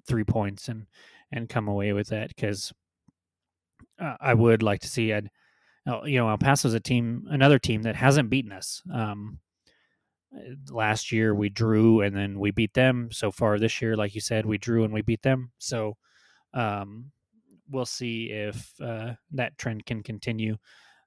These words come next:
I, I, as far as people to watch, um, Mares is definitely one of the ones that I, I look at there. He,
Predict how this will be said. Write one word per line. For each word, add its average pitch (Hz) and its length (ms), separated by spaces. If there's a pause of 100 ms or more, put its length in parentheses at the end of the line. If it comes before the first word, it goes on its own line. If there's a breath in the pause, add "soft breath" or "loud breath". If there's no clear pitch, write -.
(160)
I, 131 220 (100)
I, 156 200 (100)
as 143 140
far 156 260
as 120 300
people 135 240
to 113 60
watch, 113 540 (140)
um, 107 560 (920)
Mares 127 320
is 110 140
definitely 117 760 (300)
one 139 280
of 120 40
the 113 60
ones 117 300
that 110 160 (120)
I, 131 240
I 127 140
look 117 240
at 113 200
there. 113 280
He, 107 320